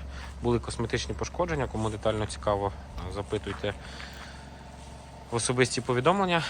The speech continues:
Телефон в описі до відео. Сімдесят шість тисяч оригінального пробігу. Роботизована коробка передач. Автомобіль має два електросклопідйомники, А Б С, кондиціонер, магнітолка. Робот, сімдесят шість пробігу. Тут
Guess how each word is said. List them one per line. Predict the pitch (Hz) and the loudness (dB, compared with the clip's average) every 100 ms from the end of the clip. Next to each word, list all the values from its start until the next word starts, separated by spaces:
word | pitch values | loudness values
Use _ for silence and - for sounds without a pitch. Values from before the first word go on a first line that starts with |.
| - - | -2 2
Телефон | 120 113 123 | 2 4 4
в | 120 | 4
описі | 113 117 - | 4 0 0
до | 104 113 110 104 117 | 2 6 6 4 -2
відео. | 110 139 156 143 | -4 -2 2 2
Сімдесят | - 120 110 123 - | 2 0 0 0 0
шість | - - 110 - - - | 0 0 -2 -4 -10 -4
тисяч | 113 - 101 107 | -2 0 -2 0
оригінального | 101 104 110 110 104 101 | 0 0 2 2 0 -2
пробігу. | 110 107 175 165 - - - - - - | -4 -2 0 0 -2 -6 -10 -8 -6 0
Роботизована | 107 110 117 117 113 113 107 | 2 4 4 4 8 8 6
коробка | - 107 104 - | 6 6 6 2
передач. | 101 104 104 139 170 - - - - - - - - - - - - | 2 4 8 8 8 2 -4 -10 -14 -16 -16 -10 -4 -4 -4 -12 -4
Автомобіль | 110 - 117 117 | -2 2 4 6
має | 113 113 | 8 8
два | 107 117 | 10 8
електросклопідйомники, | 110 - 104 - 107 113 147 165 135 120 | 8 6 -2 0 0 2 4 4 4 2
А | 113 | 2
Б | 107 113 110 | 4 8 8
С, | - | 6
кондиціонер, | - 101 104 - 120 160 190 143 117 - - | 0 0 0 2 4 6 6 4 -4 -6 -2
магнітолка. | 110 107 113 107 156 156 147 135 - - - - - - - - - - - | 2 2 2 4 4 4 4 4 0 -12 -10 -12 -12 -14 -12 -12 -12 -12 -2
Робот, | 107 151 160 147 | 6 6 6 4
сімдесят | - 113 - 117 | 2 0 2 0
шість | - - | 0 0
пробігу. | 113 117 170 143 | 2 4 4 2
Тут | - | 0